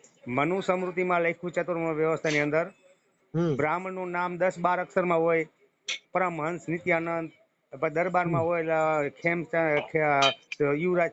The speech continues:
Speaker 1: સિંહ, ફણા સિંહ, લોકડા સિંહ, પૂછડે, પણ બળયુક્ત નામ આવે બધા, સમજી ગયા?
Speaker 2: પણ લખો એમાં, પણ આગળ કાંઈક તો હોવું જોઈએ ને,
Speaker 1: અને
Speaker 2: જાત તો
Speaker 1: વાણિયાના નામ
Speaker 2: બતાવી
Speaker 1: હોય,
Speaker 2: જોઈએ ને, હું એમ
Speaker 1: ધર્મયુક્ત
Speaker 2: કહું.
Speaker 1: નામ હોય, શૂદ્ર નામ લાલભાઈ દાસ, એટલે આપણે ઈ જ લખવાનું કાંઈ, મેં એવું લખી દીધું દરબારોને કે દરબાર આવું જ નામ લખાવે ને, આ જ લખાવે ને, આ દલિતને લખાવે ને એવું કાંઈ. તો હું તો
Speaker 2: હમ.
Speaker 1: નથી માનતો આવું કાંઈ.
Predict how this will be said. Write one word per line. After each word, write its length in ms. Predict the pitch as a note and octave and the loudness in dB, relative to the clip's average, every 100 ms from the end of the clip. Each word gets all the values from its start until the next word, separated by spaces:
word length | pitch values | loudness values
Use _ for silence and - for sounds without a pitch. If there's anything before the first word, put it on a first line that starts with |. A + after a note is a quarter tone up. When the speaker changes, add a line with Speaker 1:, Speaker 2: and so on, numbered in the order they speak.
| - | -2
Speaker 1:
સિંહ, 220 | E3 D3 - | -2 -2 -2
ફણા 260 | E3+ E3 | -2 -4
સિંહ, 300 | - E3 D3+ | -2 -2 0
લોકડા 300 | C#3+ D#3+ E3+ | -2 -2 -2
સિંહ, 260 | - E3+ D#3 | -2 -4 -4
પૂછડે, 300 | E3+ E3+ F3 | -6 -2 0
પણ 280 | E3+ D#3+ D#3 | 0 -4 0
બળયુક્ત 360 | A3+ G#3 - | 0 0 -4
નામ 220 | E3 D3+ | -4 -2
આવે 120 | C#3+ C3+ | 0 -2
બધા, 220 | C3 B2+ | -2 -4
સમજી 180 | F#3 A#3 | -4 2
ગયા? 180 | A#3 | 4
Speaker 2:
પણ 80 | G#3+ | 8
લખો 420 | G3+ G#3 A#3+ C#4+ | 6 6 6 8
એમાં, 280 | C#4 C#4 D4 | 8 8 8
પણ 160 | C4 C4 | 6 6
આગળ 400 | G#3+ A3+ A#3+ C4+ | 6 6 6 6
કાંઈક 300 | B3 C4 - | 6 4 4
તો 80 | C4+ | 6
હોવું 240 | B3+ C4 C4 | 8 10 8
જોઈએ 120 | C#4 | 8
ને, 60 | |
Speaker 1:
અને 80 | G3+ | 8
Speaker 2:
જાત 120 | D#3 | 8
તો 40 | G3+ | 6
Speaker 1:
વાણિયાના 260 | B3 B3+ | 6 4
નામ 140 | C4+ C4+ | 6 6
Speaker 2:
બતાવી 180 | C4 C4+ | 8 8
Speaker 1:
હોય, 100 | C4 | 8
Speaker 2:
જોઈએ 140 | C4 | 8
ને, 60 | A3 | 8
હું 120 | A#3 | 8
એમ 60 | |
Speaker 1:
ધર્મયુક્ત 240 | G3+ D#3+ C#3 | 8 6 4
Speaker 2:
કહું. 80 | A#2+ | 4
Speaker 1:
નામ 180 | A3+ | 0
હોય, 140 | A3+ G#3+ | 0 -2
શૂદ્ર 340 | - A3 A#3+ | -2 0 0
નામ 180 | A3+ A3 | 0 0
લાલભાઈ 480 | G3+ A3 A3 G#3+ A3 | 2 2 2 0 2
દાસ, 180 | A3+ G#3+ | 0 -2
એટલે 180 | G#3 | -4
આપણે 160 | G#3+ G#3+ | -4 -4
ઈ 100 | A3 | -4
જ 60 | A#3 | -6
લખવાનું 300 | - A#3+ A3+ | 0 0 2
કાંઈ, 120 | A#3 | 2
મેં 80 | A#3 | 4
એવું 100 | A3 | 4
લખી 180 | A3 B3 | 2 0
દીધું 240 | A#3 A3+ | -4 -2
દરબારોને 480 | G#3+ G#3+ A3 G#3+ G#3+ | 0 2 0 0 -4
કે 240 | F#3+ F#3+ | -4 -4
દરબાર 280 | F3+ G3 F#3+ | -4 -2 0
આવું 180 | F#3+ F#3 | 0 0
જ 20 | |
નામ 180 | F#3 F#3 | -2 -2
લખાવે 220 | F3+ F3+ | -2 -2
ને, 80 | F3 | -2
આ 80 | F3 | -2
જ 120 | D#3 | -2
લખાવે 280 | E3+ F3 F3 | -4 -2 -4
ને, 60 | |
આ 40 | E3+ | -4
દલિતને 320 | E3 D#3+ E3 | -4 -4 -4
લખાવે 260 | D#3+ E3 D#3+ | -2 -2 -4
ને 80 | |
એવું 60 | D#3 | -4
કાંઈ. 460 | D#3 - _ - D#3+ | -6 -8 _ -12 -6
તો 100 | G3 | -4
હું 400 | C3 E3 E3 D#3+ | 2 6 8 8
તો 60 | D#3 | 8
Speaker 2:
હમ. 60 | |
Speaker 1:
નથી 160 | D3+ A#3 | 6 4
માનતો 260 | G3 F#3 | 2 0
આવું 160 | F3+ E3+ | -2 0
કાંઈ. 180 | E3+ | -4